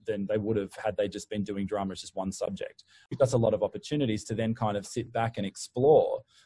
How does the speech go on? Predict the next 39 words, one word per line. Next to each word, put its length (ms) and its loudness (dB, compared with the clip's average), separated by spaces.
some 180 2
of 80 6
those 180 6
other 140 4
performance 460 0
opportunities, 720 -2
look 160 -4
at 60 -12
different 300 -12
processes, 680 0
spend 180 4
a 40 4
lot 140 4
of 60 -8
time 220 -2
with 100 0
them 140 -2
on 80 -12
script 380 -6
writing. 720 2
We 240 -2
go 220 2
in 140 2
depth 320 0
in 80 0
a 40 -2
few 320 0
different 440 -4
performance 460 0
styles 480 0
and 80 -4
all 80 -2
that 160 -6
sort 100 -4
of 80 -6
stuff 220 -8
as 80 -6
well. 180 2
And 220 4